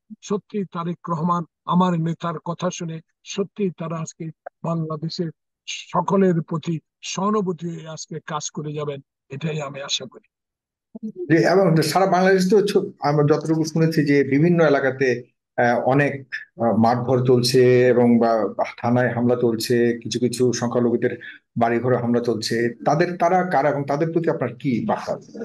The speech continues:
Speaker 1: আমার, আমার নেতা তারেক রহমান বলেছে, "শান্ত থাকো, শান্তর পর।" শুনেন,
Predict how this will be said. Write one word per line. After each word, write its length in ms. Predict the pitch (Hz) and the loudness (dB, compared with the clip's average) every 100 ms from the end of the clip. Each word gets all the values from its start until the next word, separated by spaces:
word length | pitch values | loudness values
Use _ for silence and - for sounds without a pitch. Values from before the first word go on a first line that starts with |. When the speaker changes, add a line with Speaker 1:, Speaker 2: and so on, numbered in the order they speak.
| 214 214 | -8 -4
Speaker 1:
আমার, 280 | - 214 - | 0 2 4
আমার 540 | 262 - 202 262 277 247 | 2 0 2 2 2 2
নেতা 420 | 220 220 254 262 - | 2 2 0 -2 0
তারেক 360 | 226 226 190 | 0 0 0
রহমান 320 | 226 226 233 196 | 0 0 2 2
বলেছে, 420 | 220 226 240 233 | 2 0 -2 -6
"শান্ত 540 | - 208 208 196 233 226 | -4 -4 -4 -4 -6 -6
থাকো, 340 | 196 - 226 262 _ _ _ | -8 -8 -10 -12 _ _ _
শান্তর 640 | - - 220 226 - 277 262 202 247 | -14 -6 -4 -6 -8 -6 -6 -6 -4
পর।" 260 | 226 165 - _ _ - | -2 -4 -8 _ _ -6
শুনেন, 280 | 277 214 | -6 -6